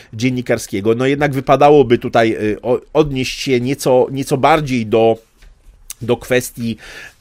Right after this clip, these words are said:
e, do kwestii tego, jak powstawała, do kulisów, jak powstawała ta książka, e, ponieważ, e, cał-, wszystkie osoby są anonimowe, wszystkie, wszyscy ludzie, na których powołuje się redaktor Parafianio-, Parafianowicz, są po prostu anonimowi.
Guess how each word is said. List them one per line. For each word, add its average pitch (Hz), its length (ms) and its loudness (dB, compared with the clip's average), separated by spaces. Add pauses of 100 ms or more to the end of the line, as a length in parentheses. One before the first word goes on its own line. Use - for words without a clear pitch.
e, 98 420 -6
do 117 100 -4
kwestii - 300 -4
tego, 143 200 2
jak 147 180 4
powstawała, 147 580 4
do 120 100 2
kulisów, 143 440 -2
jak 123 140 0
powstawała 127 540 0
ta 120 100 -6
książka, 113 560 -6 (320)
e, 117 140 0
ponieważ, 147 540 0
e, 120 420 -6
cał-, 160 220 0 (320)
wszystkie - 400 -2
osoby 160 320 -2
są 156 180 -6
anonimowe, 147 680 0
wszystkie, 147 520 -2
wszyscy - 340 -4
ludzie, 165 300 -2
na 135 100 -4
których 131 240 -10
powołuje 139 480 2
się 110 200 -8 (320)
redaktor 117 460 -2
Parafianio-, 127 580 -2 (120)
Parafianowicz, 143 640 -4
są 220 160 -6
po 202 100 -6
prostu 175 300 -2
anonimowi. 165 640 0